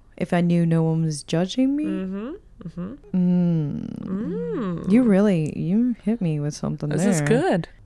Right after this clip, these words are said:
Speaker 1: I would probably say, uh, you know what? I'm, I always consider myself a little more extroverted now,
Speaker 2: Mm-hmm.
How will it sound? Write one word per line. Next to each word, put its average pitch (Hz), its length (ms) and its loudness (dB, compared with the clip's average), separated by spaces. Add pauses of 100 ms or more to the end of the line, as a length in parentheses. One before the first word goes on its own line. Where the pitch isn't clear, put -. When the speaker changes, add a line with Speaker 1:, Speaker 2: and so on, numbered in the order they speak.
Speaker 1:
I 196 100 6
would 190 200 2
probably 180 460 2
say, 165 300 0
uh, - 100 -2
you 185 160 4
know 220 120 6
what? 226 100 4
I'm, 208 200 4
I 185 100 4
always 190 260 4
consider 175 360 0
myself 156 460 0
a 190 80 2
little 233 180 6
more 202 180 6
extroverted 165 760 -2
now, 147 520 0
Speaker 2:
Mm-hmm. 170 500 -6